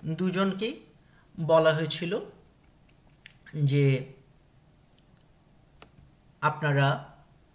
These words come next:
আহ, ব্যবস্থা নেন যে এটা ডিজিএফআই কেন করলো। এখন দেখুন আরেকটি জায়গা আমি একটু পড়ি। "I handed over the officer's visiting card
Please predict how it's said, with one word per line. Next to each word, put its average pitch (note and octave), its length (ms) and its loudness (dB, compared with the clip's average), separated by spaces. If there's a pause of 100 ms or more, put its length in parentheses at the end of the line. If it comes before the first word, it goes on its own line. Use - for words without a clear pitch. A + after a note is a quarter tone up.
আহ, A#2 480 -4
ব্যবস্থা C#3 420 0
নেন G2 280 -4 (200)
যে C3 120 -8
এটা C#3 340 -2
ডিজিএফআই B2 480 -8
কেন G#2+ 320 -12
করলো। F#2+ 240 -14 (1400)
এখন A3 200 0
দেখুন B3+ 240 0
আরেকটি E3+ 560 -2 (280)
জায়গা C3 340 2
আমি B2 120 -4
একটু A#2 240 -12
পড়ি। C#3 220 -8 (1400)
"I E3+ 160 2 (380)
handed D#4 340 4
over G3+ 420 4 (480)
the F3+ 180 4
officer's G#3 640 0
visiting A3 400 -2
card D3 360 -2